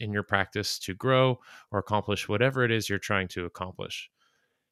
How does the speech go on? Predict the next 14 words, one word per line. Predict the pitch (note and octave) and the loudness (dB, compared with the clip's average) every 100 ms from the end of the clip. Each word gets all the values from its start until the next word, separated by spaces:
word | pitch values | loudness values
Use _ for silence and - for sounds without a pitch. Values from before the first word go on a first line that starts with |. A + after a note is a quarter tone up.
| _ _ _ | _ _ _
If | - C3+ | -8 2
there's | D3+ C3+ | 4 4
one | D3 E3+ G3 | 4 4 2
thing | - C3 A2+ G2 G2 | 0 2 2 0 -4
that | G2+ G#2+ | 0 2
I | A2+ | 2
see | A2+ - G2+ | 2 -2 0
make | G2 F#2+ G#2 A2 - | 0 0 0 0 -2
or | F#2 | -4
break | - F#2+ G2 - | -2 -2 -2 -2
practices | G2 F#2+ - G#2 - G2 F#2+ | 2 2 0 -6 -4 -4 -6
of | - F#2+ F2 - | -6 -8 -10 -4
all | G2+ G2 G2+ G#2 | -2 0 0 -2
sizes, | - - F#2+ F2+ E2+ F2+ - | -4 0 2 0 -4 -8 -8